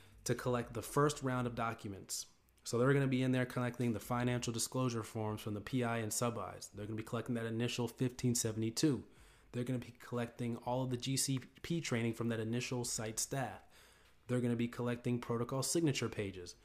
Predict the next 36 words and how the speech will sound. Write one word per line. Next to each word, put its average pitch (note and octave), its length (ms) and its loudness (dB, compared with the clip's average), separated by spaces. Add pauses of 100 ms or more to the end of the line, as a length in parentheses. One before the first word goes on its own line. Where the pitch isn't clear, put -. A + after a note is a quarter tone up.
(400)
They're D#3+ 120 8
gonna E3+ 80 8
be D#3+ 120 6
doing D3 300 6 (140)
all D#3+ 280 4
those E3+ 200 6
documents B2+ 720 0 (380)
and B2+ 100 -2
all C#3 220 4
the D#3 80 4
startup C3 380 2
procedures, A2 680 -2 (120)
fa-, - 180 -2
help, C3+ 260 -2
helping C3 260 2
facilitate A#2+ 640 0
that G2 280 -8 (460)
for, C#3+ 640 6 (340)
uh, B2 220 2
the B2 260 0 (180)
beginning B2+ 360 6
of A2+ 80 2
the A2 80 2
trial. G#2 480 -2 (320)
And C3+ 160 6
then G3 140 8
once E3+ 180 4
the D3 100 2
trial C#3 380 4
actually B2+ 480 0
starts, - 680 -2 (440)
they C#3+ 140 0
hand D3 320 2
off B2+ 280 4
the C3 60 0
trial G#2+ 600 -4